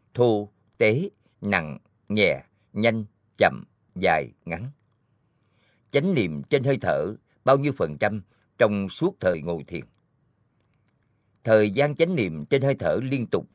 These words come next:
tối đa. Mỗi lần phóng tâm tối đa bao lâu? Tâm có tự quay về không? Hay phải kéo tâm về hơi thở? Bạn có gặp hiện tượng gì lạ trên thân hay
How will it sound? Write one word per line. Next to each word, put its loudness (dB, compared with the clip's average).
tối 0
đa. -8
Mỗi 6
lần 2
phóng 0
tâm 0
tối 4
đa 2
bao 0
lâu? -6
Tâm 2
có 6
tự 0
quay 6
về 0
không? -4
Hay -2
phải 0
kéo 2
tâm -2
về 0
hơi 0
thở? -6
Bạn 4
có 4
gặp 4
hiện -2
tượng -2
gì -2
lạ -4
trên 0
thân -2
hay 0